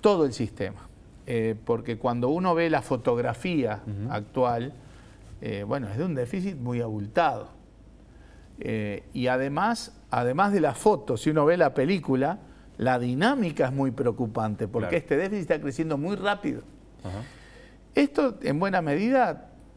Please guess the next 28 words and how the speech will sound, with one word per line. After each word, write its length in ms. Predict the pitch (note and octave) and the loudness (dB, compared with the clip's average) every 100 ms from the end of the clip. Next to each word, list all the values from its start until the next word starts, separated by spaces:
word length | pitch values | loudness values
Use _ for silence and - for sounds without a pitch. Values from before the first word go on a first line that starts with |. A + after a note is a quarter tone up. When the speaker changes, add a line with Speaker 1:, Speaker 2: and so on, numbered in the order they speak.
| - - - | -20 -16 -2
Speaker 1:
lo 180 | C3 | -2
que 140 | B2 B2+ | 0 2
pauta 300 | E3 G3+ A3 | 4 4 4
es 40 | |
la 120 | F#3 | 4
necesidad 640 | C3 C3 - B2 - C3 F3 | 2 0 -4 -2 0 2 2
de 100 | F#3+ | 4
adecuar 600 | C#3+ B2 A#2+ F#3 F3 B2+ | 0 0 -2 2 2 2
parámetros 580 | B2 A2+ G#2+ G#2+ A2 G#2+ | 0 0 0 -2 -2 -4
de 80 | G#2+ | -2
la 140 | G#2+ | -4
seguridad 400 | - A2 A#2 C#3 | -2 -2 0 0
social 360 | D#3 C#3 B2 B2 | -2 0 0 2
para 280 | E3 D#3 - | 0 0 -2
fortalecer 960 | - B3+ C#4 C4 - F#3 D#3 - C#4+ D3 | 0 2 2 0 0 0 -2 -2 -2 -2
el 120 | A2+ | -4
sistema 420 | A2 - A2 G#2 | -8 -4 -4 -2
de 60 | G#2+ | -4
seguridad 380 | G#2 G2+ G#2 G#2+ | -4 -4 -4 -4
social. 120 | G#2 | -2
Speaker 2:
Ahora, 200 | D3 D3+ | -2 -2
¿hay 120 | G3 | -2
sistemas 360 | E3 - F#3 E3+ | -4 -4 -4 -2
de 80 | |
seguridad 320 | A#2 A#2+ A#2 C3+ | -2 -2 -2 -4
social 340 | B2+ C#3+ C#3+ | -6 -6 -4
que 120 | C3+ | -4
sean, 500 | G2+ C3+ C3 A2+ - | -2 -2 -2 -4 -6